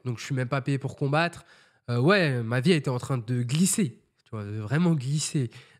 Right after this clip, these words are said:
du mauvais côté. Donc, ça a été, ouais, ça a été dur. Mais après, pour m'en sortir, en vrai, euh,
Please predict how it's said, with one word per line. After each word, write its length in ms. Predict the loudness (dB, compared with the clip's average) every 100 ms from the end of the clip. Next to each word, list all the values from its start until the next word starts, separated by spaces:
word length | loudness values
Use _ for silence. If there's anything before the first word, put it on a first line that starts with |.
| _
du 100 | 0
mauvais 280 | 4 6 4
côté. 400 | 2 0 0 -2 -8 _ _
Donc, 160 | -2 0
ça 80 | 0
a 40 |
été, 160 | 0 2
ouais, 160 | 2
ça 80 | 2
a 40 | 0
été 160 | 0
dur. 220 | 2 2 2
Mais 180 | 2 0
après, 220 | 0 -2
pour 160 | 0 0
m'en 100 | 0
sortir, 380 | -2 -2 0
en 120 | 2 2
vrai, 280 | 2 2 4
euh, 260 | 2 0